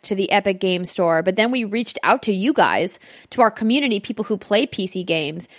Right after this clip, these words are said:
and a shocking amount of you said, "I'm not planning on leaving Steam to go to the Epic Game Store." So now I say, would something like this change your mind? What if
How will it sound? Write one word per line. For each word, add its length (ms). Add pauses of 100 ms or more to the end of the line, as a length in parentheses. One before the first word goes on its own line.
(180)
and 140
a 80
shocking 680
amount 300
of 100
you 380 (320)
said, 320 (120)
"I'm 200
not 180
planning 320
on 140
leaving 300
Steam 360
to 60
go 120
to 100
the 160
Epic 220
Game 260
Store." 420 (300)
So 180
now 320
I 140
say, 580 (600)
would 420
something 420
like 160
this 160
change 260
your 80
mind? 380
What 480
if 560